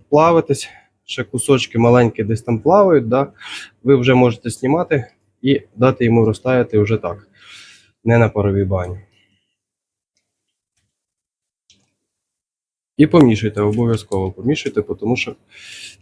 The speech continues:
якщо великий пар, сильний пар,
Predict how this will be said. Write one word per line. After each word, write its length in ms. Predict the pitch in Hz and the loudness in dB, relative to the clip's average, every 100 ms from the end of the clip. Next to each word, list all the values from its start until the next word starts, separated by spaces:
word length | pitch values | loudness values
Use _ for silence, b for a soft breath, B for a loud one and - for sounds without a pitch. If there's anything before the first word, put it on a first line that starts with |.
| _ _ _ _ | _ _ _ _
якщо 460 | 117 113 - 135 - - | -2 -2 2 0 0 -2
великий 400 | 123 143 147 127 | 2 4 2 -2
пар, 380 | - 180 170 - | 0 0 0 -8
сильний 400 | - 113 101 98 | -4 -2 -2 -4
пар, 360 | - 98 - | -8 -14 -14